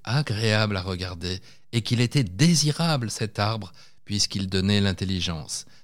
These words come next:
Elle prit de son fruit et en mangea. Elle en donna aussi à son mari et il en mangea. Saint Thomas d'Aquin, lui, affirme, «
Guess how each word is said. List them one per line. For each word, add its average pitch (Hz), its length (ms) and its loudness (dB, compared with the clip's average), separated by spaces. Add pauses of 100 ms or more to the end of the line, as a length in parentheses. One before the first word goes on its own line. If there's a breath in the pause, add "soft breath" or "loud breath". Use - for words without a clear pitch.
(160 soft breath)
Elle 85 180 -8
prit 110 320 -4
de 110 100 -2
son 98 200 -6
fruit 92 440 -6
et 90 140 -6
en 90 80 -2
mangea. 90 500 -2 (380 soft breath)
Elle 95 140 -4
en 92 100 0
donna 95 240 2
aussi 101 400 -2
à - 80 -10
son - 200 -4
mari 90 460 -2 (100)
et 85 220 -12
il 80 160 -12
en 87 160 -8 (300)
mangea. 85 360 -10 (1080 soft breath)
Saint 151 160 2
Thomas 151 240 6
d'Aquin, 151 340 6
lui, 143 440 4
affirme, « 107 600 0